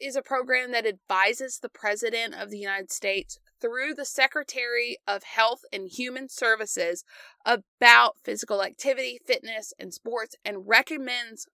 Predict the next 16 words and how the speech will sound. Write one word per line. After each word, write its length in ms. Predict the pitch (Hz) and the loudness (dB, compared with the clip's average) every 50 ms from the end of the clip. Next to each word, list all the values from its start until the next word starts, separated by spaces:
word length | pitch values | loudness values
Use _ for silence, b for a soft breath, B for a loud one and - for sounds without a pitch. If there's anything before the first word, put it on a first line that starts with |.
| _ | _
programs 640 | _ - 254 254 254 247 233 214 208 202 196 196 - - | _ -2 -2 -2 0 0 2 4 4 4 2 0 -6 -14
to 140 | - - 185 | -12 -12 -12
promote 720 | - _ - 190 190 202 233 285 330 330 302 285 269 - _ b b b b b b b b | -12 _ -12 -12 -8 -2 0 2 4 4 4 2 0 -6 _ b b b b b b b b
regular 480 | - 202 226 233 240 233 254 254 247 247 | 0 6 6 6 6 6 2 0 0 0
physical 340 | - 240 220 - - 214 208 | 0 -4 -6 -6 -4 -2 -2
activity 560 | 196 180 - - 214 202 202 196 196 190 196 | -2 -2 -4 -6 -8 -6 -4 -4 -4 -4 -6
for 160 | - - 185 | -8 -10 -12
the 80 | 170 180 | -12 -12
health 460 | - - 202 190 190 196 - - _ _ - | -10 -6 -4 -4 -4 -4 -8 -14 _ _ -6
of 360 | 190 185 175 170 170 170 - - _ _ _ _ _ - | -4 -2 0 0 -2 -4 -8 -14 _ _ _ _ _ -2
all 240 | - 202 190 185 185 | 2 4 4 4 2
Americans. 800 | 180 185 175 156 156 143 - - 196 - 151 147 - - - - _ _ _ _ _ _ _ _ _ _ _ _ - | -2 -4 -6 -6 -6 -8 -12 -16 -20 -20 -20 -20 -20 -20 -20 -20 _ _ _ _ _ _ _ _ _ _ _ _ -8
And 160 | 202 196 - _ | -8 -8 -6 _
it 180 | - 226 233 208 | 6 6 6 6
was 220 | 254 269 269 - | 6 2 2 2
established 640 | 269 - - - 190 175 160 160 165 - 233 - - | 0 -8 -4 -2 0 0 -2 -2 -6 -10 -10 -12 -18